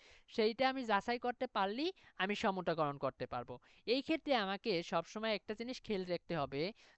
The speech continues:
যেন সর্বদা আমি খেয়া-, চেষ্টা করব পূর্ণ সংখ্যা দ্বারা গুণ করার, কোনো অর্ধপূর্ণ বা অপূর্ণ সংখ্যা দ্বারা এই ক্ষেত্রে গুণ না করাটাই আমার জন্য ভালো।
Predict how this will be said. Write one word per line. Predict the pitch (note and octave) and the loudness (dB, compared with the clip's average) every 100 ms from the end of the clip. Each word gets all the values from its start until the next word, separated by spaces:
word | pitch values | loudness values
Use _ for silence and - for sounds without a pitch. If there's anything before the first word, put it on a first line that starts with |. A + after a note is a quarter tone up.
| - | -6
যেন | F#3+ | -4
সর্বদা | - G3+ F#3+ A#3+ C4+ | 2 4 4 2 2
আমি | C#4 | 0
খেয়া-, | - A3 G3 - - - - | 0 0 0 -6 -14 -10 -2
চেষ্টা | A#3 - C4+ | -2 0 2
করব | C4 F#3+ C#3+ _ | 2 2 -2 _
পূর্ণ | B3+ C#4+ D4 D4+ | -4 -2 0 0
সংখ্যা | C4 A3 G#3 | 0 0 0
দ্বারা | G3 F3+ G3+ D#4+ - - - | 2 4 4 4 -4 -20 -8
গুণ | D#3+ A3+ A3 | 0 0 2
করার, | E3+ C3+ A#2+ - - - | 2 2 0 -6 -6 0
কোনো | B3+ C4 - | 2 2 6
অর্ধপূর্ণ | G#3+ A3 G3+ B3 - A#3+ A#3 A3+ | 8 8 6 0 0 -4 -2 4
বা | G3 | 6
অপূর্ণ | F#3 G3 F#3+ A#3 A#3+ C4 | 8 6 4 2 -4 -4
সংখ্যা | - G#3 G#3 | -2 -4 -2
দ্বারা | A3+ C#4 G#3+ - - - | 2 4 4 2 -8 -6
এই | F#3+ | -2
ক্ষেত্রে | A#3+ B3+ | 0 0
গুণ | G#3 G#3 | -2 -4
না | A3+ F#3+ | -2 -2
করাটাই | E3 F#3 G3 G#3 B3+ | 0 2 2 2 2
আমার | G3 F3+ F#3 | 2 0 -2
জন্য | F#3+ A3+ E4+ _ _ - | -4 -4 -6 _ _ -12
ভালো। | - C#3 A#2+ | -2 -2 -2